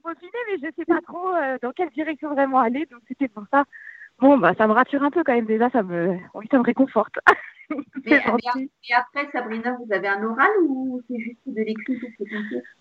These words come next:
Speaker 1: Euh, normalement, il y a un oral après, si, donc, euh,
Speaker 2: Ouais.
Speaker 1: si on a la moyenne à l'écrit, on a un oral, mais on,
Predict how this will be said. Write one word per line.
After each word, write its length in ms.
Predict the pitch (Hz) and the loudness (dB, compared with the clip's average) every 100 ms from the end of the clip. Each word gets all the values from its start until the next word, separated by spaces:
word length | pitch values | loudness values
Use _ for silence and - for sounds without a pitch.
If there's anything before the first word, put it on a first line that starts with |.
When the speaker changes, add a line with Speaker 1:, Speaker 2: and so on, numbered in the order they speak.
| _ _ _ _ - | _ _ _ _ 6
Speaker 1:
Euh, 280 | 226 220 220 | 10 10 8
normalement, 640 | 240 262 269 277 269 330 | 6 2 4 4 2 -2
il 60 | 330 | -2
y 40 | |
a 60 | 269 | -2
un 100 | 240 | -2
oral 300 | 247 247 254 | -4 -2 -2
après, 300 | 233 - 254 240 | -2 -2 -8 -8
si, 80 | 226 | -10
donc, 260 | 202 208 214 | -10 -4 0
euh, 60 | 208 | 0
Speaker 2:
Ouais. 60 | |
Speaker 1:
si 60 | 233 | 0
on 100 | 233 | 2
a 60 | |
la 100 | 226 | 4
moyenne 240 | 233 233 233 | 4 4 2
à 60 | |
l'écrit, 340 | 214 214 - 240 | 2 0 -4 -2
on 120 | 208 | 0
a 40 | |
un 140 | 190 180 | 0 0
oral, 300 | 175 226 339 | 4 6 6
mais 80 | 277 | 2
on, 120 | 208 | -4